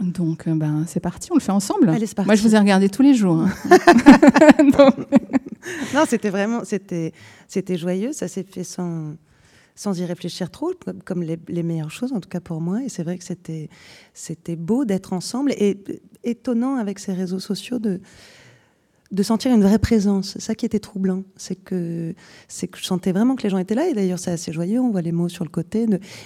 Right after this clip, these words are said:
Speaker 2: et au bout d'un moment, cette idée folle qu'on avait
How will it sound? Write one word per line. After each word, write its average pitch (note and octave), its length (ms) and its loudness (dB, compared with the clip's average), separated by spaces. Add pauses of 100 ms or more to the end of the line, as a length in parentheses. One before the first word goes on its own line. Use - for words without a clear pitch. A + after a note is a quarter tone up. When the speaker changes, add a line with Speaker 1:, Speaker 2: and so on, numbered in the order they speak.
Speaker 2:
et E3+ 100 2
au E3+ 60 -2
bout F3+ 100 2
d'un G3+ 120 4
moment, G#3 220 4
cette - 300 -6
idée F#3 200 -2
folle A#3 360 -4
qu'on F3 240 -4
avait E3+ 380 -4